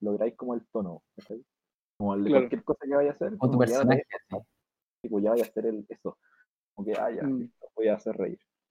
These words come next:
Speaker 1: Y yo creo
Speaker 2: Igual
Speaker 1: que igual eso lo hace como grande estando pero.
Speaker 2: Claro. O sea, sí, pues, de hecho, ahora pensaba también, por ejemplo, en Bombo Fica, que ese weón igual tiene como esa weá. O sea,
Speaker 3: Mm.
Speaker 2: pa, pa otra generación, porque, puta, igual,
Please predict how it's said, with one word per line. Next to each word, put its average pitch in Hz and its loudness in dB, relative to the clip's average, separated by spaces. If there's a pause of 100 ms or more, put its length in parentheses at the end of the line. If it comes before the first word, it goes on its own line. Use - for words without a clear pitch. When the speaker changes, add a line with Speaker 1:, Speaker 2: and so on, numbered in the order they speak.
(240)
Speaker 1:
Y 104 -2
yo 107 2
creo 117 6
Speaker 2:
Igual 156 10
Speaker 1:
que - 4
igual 107 4
eso 139 -2
lo 131 2
hace - -4 (160)
como 110 -8
grande 143 -4 (140)
estando 127 -8
pero. - -6 (540)
Speaker 2:
Claro. 135 -6 (260)
O 151 -10
sea, 180 4
sí, 214 -2
pues, 175 0
de 165 0
hecho, 202 -2 (160)
ahora 180 6
pensaba 180 -2
también, 180 -6
por - -10
ejemplo, 185 -6
en 156 -2
Bombo 165 0
Fica, 196 -4 (220)
que - -8
ese 165 0
weón 156 4
igual 143 4
tiene 185 -2
como 190 0
esa 190 0
weá. 180 0 (720)
O - -8
sea, 131 8
Speaker 3:
Mm. 123 4
Speaker 2:
pa, 139 0
pa 143 -2
otra 156 -2
generación, 160 -6
porque, 156 -8
puta, 151 0
igual, 170 0